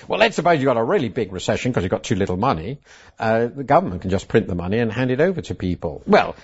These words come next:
actually borrowing from the central bank or using money printed by the central bank in order to fund goods and services or to send checks to the households is exactly the same,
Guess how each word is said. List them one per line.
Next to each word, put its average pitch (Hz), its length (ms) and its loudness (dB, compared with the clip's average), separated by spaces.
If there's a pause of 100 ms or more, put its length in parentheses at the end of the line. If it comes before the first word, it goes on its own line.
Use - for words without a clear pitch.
(180)
actually 113 300 0
borrowing 123 340 2
from 101 140 -8
the 90 60 -4
central 104 320 0
bank 87 380 0 (440)
or - 200 -12 (120)
using 101 380 0
money 95 200 0
printed 95 340 -4
by 90 160 2
the - 100 -8
central 90 320 -4
bank 87 300 0 (260)
in 110 140 -2
order 104 240 0
to 90 100 -12
fund 87 480 2
goods 95 220 0
and 82 100 -6
services 90 560 0
or 78 100 -10
to 76 120 -12
send 90 260 0
checks - 320 -6
to - 80 -2
the 82 60 -2
households 98 400 0
is 92 160 -4
exactly 95 400 -2
the 92 100 -6
same, 92 460 -2